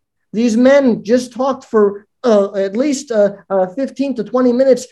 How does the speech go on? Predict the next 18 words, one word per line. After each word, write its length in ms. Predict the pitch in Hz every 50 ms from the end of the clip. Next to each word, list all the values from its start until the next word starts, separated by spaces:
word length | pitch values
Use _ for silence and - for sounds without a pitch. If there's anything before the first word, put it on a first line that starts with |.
| - - - _
on 240 | 202 208 214 214 208
the, 320 | 202 208 202 196 185 185 - _ _
uh, 140 | - 190 185
amazing 720 | 208 202 202 208 208 226 247 285 294 262 247 262 247 220
power 400 | 220 - 254 254 262 254 240 226
of 160 | 214 202 180 180
God 560 | 208 226 240 240 226 202 165 139 135 135 - _ _ _
that 160 | - 190 190 196
was 220 | 208 196 196 220
in 180 | 233 233 214 196
one 240 | 214 240 285 320
of 140 | 320 277 220
the 100 | 202 214
revivals. 880 | 185 190 190 180 175 165 156 147 131 131 143 156 175 170 - - - - _ _ _ _ _ _
One 680 | 160 170 190 247 277 302 311 311 294 262 240 - - - -
of 220 | 202 202 196 185
the 80 | 208 196
revivals. 800 | 190 190 175 175 175 170 160 160 147 139 131 135 147 160 -